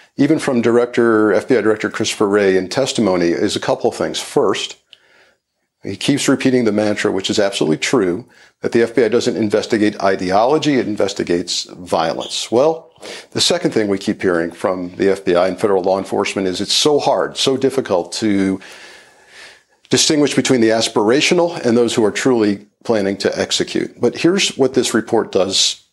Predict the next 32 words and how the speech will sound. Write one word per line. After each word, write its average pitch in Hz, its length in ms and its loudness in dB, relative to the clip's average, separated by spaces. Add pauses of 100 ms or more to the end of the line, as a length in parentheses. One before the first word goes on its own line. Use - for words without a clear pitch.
(140)
w-, 107 180 -4
for - 400 -4
those 98 200 2
two - 120 -4
statements. - 540 -6 (1080)
It, 135 360 -4 (380)
it 127 180 -2
causes 156 420 0
those 120 200 0
two 123 100 0
statements 107 400 -2
to 113 120 -2
really 104 580 0 (140)
seem 98 380 -2
weak. 95 400 -4
Here's 117 580 -2
why. 95 300 0 (1040)
Plans 165 540 0
to 131 80 2
kill 135 440 0
cops, 90 640 -4
repeated 147 720 0
discussions 110 800 -2
about 87 320 0
how 127 240 -2
to 135 120 0
do 101 200 2
it, 92 100 0
how 110 140 -2
to 120 60 -4
breach 113 360 -2
security, 90 720 -4